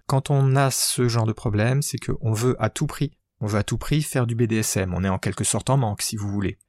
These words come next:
Et donc on est prêt ou prête à se jeter à la tête de la première personne avec qui ça pourrait marcher. Donc, euh, vous comprenez le problème, c'est que quand on est dans ce genre de situation, eh ben, on jette à la poubelle tout bon sens, toute réflexion,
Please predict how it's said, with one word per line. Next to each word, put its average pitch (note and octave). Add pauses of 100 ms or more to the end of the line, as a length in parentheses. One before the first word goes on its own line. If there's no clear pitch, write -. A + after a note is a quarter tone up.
Et A2
donc B2
on A2+
est G#2
prêt C3
ou B2
prête -
à A2
se -
jeter B2+
à A2
la G#2
tête -
de G2+
la F#2+
première A2
personne A#2+ (160)
avec F#2+
qui A#2+
ça -
pourrait G#2+
marcher. G#2+ (180)
Donc, A2
euh, A2
vous G2+
comprenez A2
le G#2
problème, C3+
c'est -
que G#2
quand -
on A#2+
est A2+
dans G#2+
ce -
genre A#2
de G#2+
situation, B2 (240)
eh A#2
ben, G2+ (220)
on A2
jette A2+
à A#2+
la G#2+
poubelle B2 (120)
tout -
bon A2
sens, B2 (100)
toute -
réflexion, A#2+